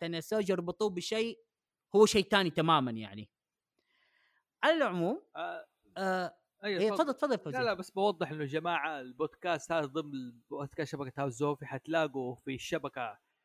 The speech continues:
Speaker 2: آه، على موقعنا الساوند كلاود ولا أي موقع تسمع فيه البودكاست. حتلاقي البلاي ليست الخاص ب، آه، بأنمي ستاندو، حتلاقي البلاي ليست الخاص بكرتونيشن،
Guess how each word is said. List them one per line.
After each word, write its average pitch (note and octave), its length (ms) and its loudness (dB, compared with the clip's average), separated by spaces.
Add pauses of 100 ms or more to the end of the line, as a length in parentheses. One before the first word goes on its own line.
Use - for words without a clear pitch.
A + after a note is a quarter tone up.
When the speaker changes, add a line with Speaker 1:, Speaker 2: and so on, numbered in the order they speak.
(280)
Speaker 2:
آه، G#2+ 380 -8
على A#2 220 -4
موقعنا C#3+ 360 -4
الساوند C#3+ 400 -4
كلاود D3+ 360 2
ولا C#3 320 -6
أي G3+ 180 -2
موقع F3+ 300 -2
تسمع B2+ 320 -10 (100)
فيه C#3+ 280 -8
البودكاست. C#3 720 -2 (540)
حتلاقي E3 920 -2
البلاي F3 340 2
ليست E3+ 280 -2
الخاص D3+ 480 -2
ب، - 40 -4 (1800)
آه، A2+ 500 -4 (100)
بأنمي D#3 360 -2
ستاندو، D#3+ 560 0
حتلاقي D#3 380 -6
البلاي D#3 420 -4
ليست D#3 220 -2
الخاص D3 360 -4
بكرتونيشن، D3+ 880 -4